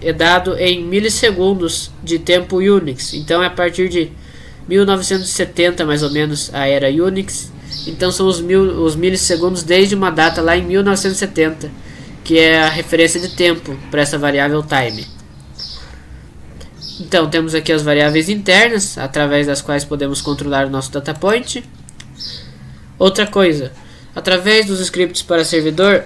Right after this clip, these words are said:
podemos criar elementos H T M L, que vão ser retornados como uma string, ou seja, uma sequência de texto.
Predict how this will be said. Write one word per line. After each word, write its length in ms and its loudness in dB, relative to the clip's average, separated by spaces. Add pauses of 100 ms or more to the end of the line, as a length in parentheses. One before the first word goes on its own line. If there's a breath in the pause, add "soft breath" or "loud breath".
podemos 380 2
criar 600 2
elementos 540 4
H 160 2
T 120 0
M 140 0
L, 320 0 (100)
que 80 -8
vão 140 2
ser 180 2
retornados 600 2 (140)
como 340 2
uma 240 2
string, 480 2
ou 80 0
seja, 260 0
uma 140 -2
sequência 420 -2
de 100 -4
texto. 480 0